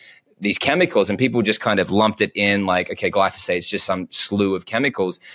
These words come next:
But then you see the patents, and then the patents give it away. Um, and so Doctor Seralini, when he,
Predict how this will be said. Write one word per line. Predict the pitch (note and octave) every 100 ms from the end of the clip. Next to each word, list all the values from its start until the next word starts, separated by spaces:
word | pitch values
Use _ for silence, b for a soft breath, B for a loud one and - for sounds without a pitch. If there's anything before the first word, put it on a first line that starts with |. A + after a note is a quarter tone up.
| B
But | - G#2+
then | A#2
you | A2
see | -
the | G2+
patents, | G#2 - C#3+ - F2+ -
and | G#2
then | G#2
the | F#2+
patents | - G#2+ F#2+ -
give | - G2+
it | G2
away. | F#2 A2 G#2 F2+ B B B
Um, | G2 G2 G2 - - -
and | G#2+ G#2
so | - A2 G2+ G2+ F#2 _ - -
Doctor | G2 - G2
Seralini, | - G2+ G2 G#2 A2 G#2+
when | G2+
he, | G2 G2+ G2 F#2+